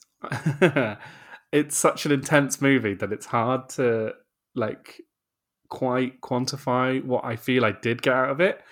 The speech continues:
I mean, I think I went in expecting something a little bit more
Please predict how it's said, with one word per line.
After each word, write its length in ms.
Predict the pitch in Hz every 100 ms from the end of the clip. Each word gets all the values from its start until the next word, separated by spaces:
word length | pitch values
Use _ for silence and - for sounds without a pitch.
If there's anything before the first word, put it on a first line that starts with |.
| - - - - 127
I 100 | 123
mean, 440 | 127 123 123 - _ _ _ _ _ _ _ _ _ -
I 140 | 135
think 340 | 127 196 220
I 80 | 233
went 260 | 190 185 -
in 160 | 151
expecting 920 | 139 139 - 135 - - 123 110 110 107
something 600 | - 131 120 - 120 113 117
a 40 |
little 280 | 113 123 117
bit 180 | 131 -
more 680 | 120 120 117 110 110 110